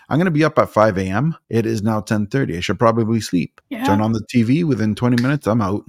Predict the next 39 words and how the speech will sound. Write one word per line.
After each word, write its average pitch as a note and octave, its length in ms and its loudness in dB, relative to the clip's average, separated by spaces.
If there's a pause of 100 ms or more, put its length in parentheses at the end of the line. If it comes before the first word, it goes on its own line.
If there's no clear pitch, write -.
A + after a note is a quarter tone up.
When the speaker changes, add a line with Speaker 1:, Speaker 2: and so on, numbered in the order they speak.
Speaker 1:
And, A2 480 4
Speaker 2:
<laughs> G#2+ 80 2
Speaker 1:
um, G#2+ 320 0 (500)
<laughs> G3+ 600 0
but C3+ 260 6 (220)
it's B2+ 180 -2
one D3+ 100 4
of D#3+ 60 6
those D3 160 0
things C3+ 160 2
that A2 60 -2
my G#2+ 100 2
mind A2+ 260 4
races. C3 400 0
I'm G2+ 160 0
always G#2+ 260 0 (100)
on. G2 300 -2 (220)
So A2 80 0
when A2 140 4
Speaker 2:
Yeah. C3 40 4
Speaker 1:
you C#3 60 4
said B2+ 280 0
that A2 160 0
whole A2+ 260 2
can't A#2+ 240 -2
go A2 120 0
fourteen A2+ 440 -2
hours G#2 240 -2
a G2 60 -4
day, G#2 200 -2
seven G#2 340 -2
days G2 220 -4
a F#2 60 -4
week, G#2 380 -4 (120)
and G#2 140 -2
I'm G#2+ 100 0
sitting A2+ 200 -4
there A2 100 -2
going, G2+ 200 -2